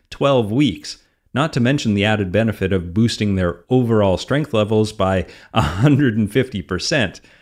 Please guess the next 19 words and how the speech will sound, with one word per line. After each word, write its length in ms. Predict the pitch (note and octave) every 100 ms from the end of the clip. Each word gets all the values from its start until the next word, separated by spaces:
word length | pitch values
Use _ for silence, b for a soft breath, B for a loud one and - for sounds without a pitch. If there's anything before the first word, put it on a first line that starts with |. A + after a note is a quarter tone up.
| b b b
Now, 180 | G#2 G#2 -
again, 540 | B2 C#3+ A2 F#2 G#2+
this 240 | C3 C#3 A#2+
was 280 | A#2 A2+ -
only 400 | C3 C#3+ C3+ B2+
after 420 | A2+ B2+ - A#2
twelve 440 | G#2+ - B2+ A#2 G#2+
weeks 320 | C3+ C3 -
of 100 | G2
squatting, 460 | - C#3 C#3+ F#2+ E2+
so 180 | C3
imagine 480 | C3+ D#3+ F#3+ F3 C3+
what 140 | A#2+ A2
would 100 | F#2+
happen 400 | - - - G2
if 140 | F2
you 80 | G2
make 240 | G2 G#2
squatting 640 | - - D#3 F3+ A#2 G2+